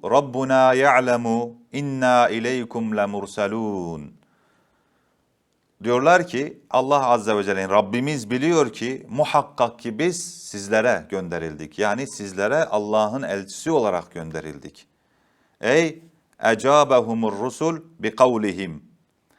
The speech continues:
Resuller onlara şu kavliyle cevap veriyorlar. "Allahu ya'lemu ennena rusulehu ileykum."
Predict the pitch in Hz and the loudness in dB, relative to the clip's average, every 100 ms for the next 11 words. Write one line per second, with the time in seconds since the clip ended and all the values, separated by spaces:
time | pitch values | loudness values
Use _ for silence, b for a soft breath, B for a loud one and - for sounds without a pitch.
0 | _ _ _ 104 101 113 113 123 156 - | _ _ _ -4 -4 -4 2 4 2 -6
1 | _ 104 110 107 127 156 - 139 - 117 | _ -6 0 2 4 0 -4 -2 2 2
2 | 110 120 104 92 92 120 127 139 143 143 | 0 -2 -2 0 2 2 2 0 0 2
3 | 147 151 - _ _ _ _ 110 113 120 | 0 -2 -10 _ _ _ _ 0 2 6
4 | 151 151 143 135 143 143 131 113 98 104 | 6 6 2 4 4 4 4 0 -2 -6
5 | b b _ - 156 156 135 113 101 98 | b b _ 0 2 2 0 2 2 0
6 | 104 _ 98 113 143 139 123 117 123 - | -2 _ -8 -6 -4 0 2 2 0 -2
7 | 101 101 98 82 80 | -2 2 2 0 -10